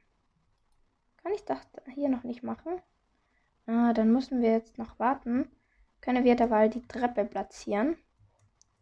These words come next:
Und zwar platzieren wir, da hüpfen wir einmal runter. So, hier eine Plattform, glaub ich, und dann so rüber wär klüger. Vier Quarzblöcke, das ist doch perfekt. Eins,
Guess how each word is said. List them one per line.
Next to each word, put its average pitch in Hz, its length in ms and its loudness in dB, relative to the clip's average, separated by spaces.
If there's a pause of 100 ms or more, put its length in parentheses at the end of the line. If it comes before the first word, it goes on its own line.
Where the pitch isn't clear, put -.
(1300)
Und 247 180 0
zwar 269 300 0
platzieren 240 480 -4
wir, - 100 -4
da - 240 -6
hüpfen 240 340 -2
wir 233 120 -2
einmal 220 300 4
runter. 311 540 -2 (880)
So, - 220 -20
hier 247 280 0
eine 254 140 6
Plattform, 240 500 -2
glaub 226 220 2
ich, 240 140 -4
und 214 160 -6
dann 214 80 -4
so 240 320 0
rüber 233 400 2
wär - 200 -4 (220)
klüger. 233 640 -2 (1400)
Vier 440 220 0
Quarzblöcke, - 500 -6
das - 220 -12
ist - 200 -16
doch - 160 -8
perfekt. - 880 -6 (1040)
Eins, - 300 -6